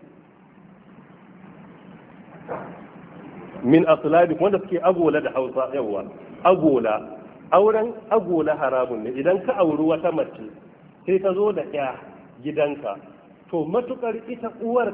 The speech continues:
ta yi mu'amalan aure da ita, to yadda ta haifa ta haramta gare ka, ko da ba ƴarka bane. "Fa in lam takunu dakhaltum bihinna," Qur'ani yace, amma in dai da ka auri uwar, ba a yi dukuli ba sai auren ya rabu, ana ɗaura gobe sai ya mutu,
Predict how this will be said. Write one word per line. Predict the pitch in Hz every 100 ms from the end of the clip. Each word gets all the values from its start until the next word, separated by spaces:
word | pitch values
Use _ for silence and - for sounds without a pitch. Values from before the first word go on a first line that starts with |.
| 180
ta | 170
yi | 190
mu'amalan | 185 165 156 165 165 139
aure | 147 151 160
da | 151
ita, | 120 123 123 120 - - -
to | 147 151
yadda | 202 165
ta | 160
haifa | 165 139 123
ta | 131
haramta | 123 107 104 104
gare | 95 95 98
ka, | 104 - -
ko | 247
da | 208
ba | 131 120
ƴarka | 127 123 107
bane. | 107 98 - - - - - - - - - - -
"Fa | 160
in | 202 226
lam | 269
takunu | 269 208 - 202 208
dakhaltum | 196 - - 233 254 226 165
bihinna," | 160 208 277 285 175 - - - -
Qur'ani | 160 214 247
yace, | 233 226 185
amma | 170 185 196
in | 233 285
dai | 277 302
da | 214
ka | 185
auri | 208 175 156 180
uwar, | 180 175 127 - - - -
ba | 165
a | 180
yi | 233
dukuli | 220 214 202 180
ba | 160
sai | 180
auren | 180 180 170
ya | 156
rabu, | 127
ana | 156 214 196
ɗaura | 208 196 185
gobe | 170 147 147
sai | 160
ya | 143
mutu, | 151 139 113